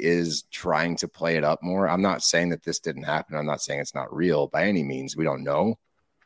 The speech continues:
I'm just saying I think that Drew understands that because the other ladies are seemingly having a down year, according to our audience and according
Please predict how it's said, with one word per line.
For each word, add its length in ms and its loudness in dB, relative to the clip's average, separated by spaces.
I'm 260 6
just 300 4
saying 260 4
I 120 4
think 360 0
that 140 0
Drew 260 6
understands 680 4
that 280 4
because 540 2
the 160 2
other 260 4
ladies 540 2
are 120 -2
seemingly 540 4
having 320 4
a 60 0
down 340 0
year, 300 0
according 400 -2
to 100 -4
our 100 4
audience 480 2
and 160 -4
according 380 -2